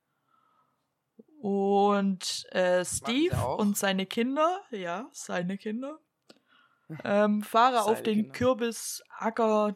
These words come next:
Speaker 1: Gedöns, wo das ganze Geflecht im Boden ist und faulig ist. Und
Speaker 2: Äh, ja.
Speaker 1: brenne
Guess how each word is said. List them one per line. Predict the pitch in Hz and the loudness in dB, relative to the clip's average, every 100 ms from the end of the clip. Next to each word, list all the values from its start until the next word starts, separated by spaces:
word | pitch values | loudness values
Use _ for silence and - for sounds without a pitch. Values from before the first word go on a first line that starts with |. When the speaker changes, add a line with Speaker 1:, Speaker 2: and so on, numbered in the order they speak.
| - | -6
Speaker 1:
Gedöns, | 202 165 214 262 294 - | -8 2 4 4 0 -4
wo | 202 | -4
das | 202 - | -4 -2
ganze | 208 214 | -2 -2
Geflecht | 190 202 208 220 277 - - _ _ - | -4 -6 2 2 2 -8 -20 _ _ -6
im | 247 233 | -6 0
Boden | 247 269 262 254 247 233 | 0 4 4 4 2 -2
ist | 277 285 | 0 0
und | - 208 | 0 -2
faulig | 214 214 247 262 269 | 2 2 2 0 -2
ist. | 277 285 - - _ _ _ _ _ _ _ _ _ _ _ _ _ _ _ | -2 -2 -8 -16 _ _ _ _ _ _ _ _ _ _ _ _ _ _ _
Und | - 202 202 208 220 240 | -2 2 4 4 2 0
Speaker 2:
Äh, | 240 - - - - _ _ _ | -4 -6 -8 -8 -14 _ _ _
ja. | 123 160 _ _ _ _ _ - | -8 -8 _ _ _ _ _ -14
Speaker 1:
brenne | - 160 165 175 185 185 | -12 -8 -6 -6 -8 -12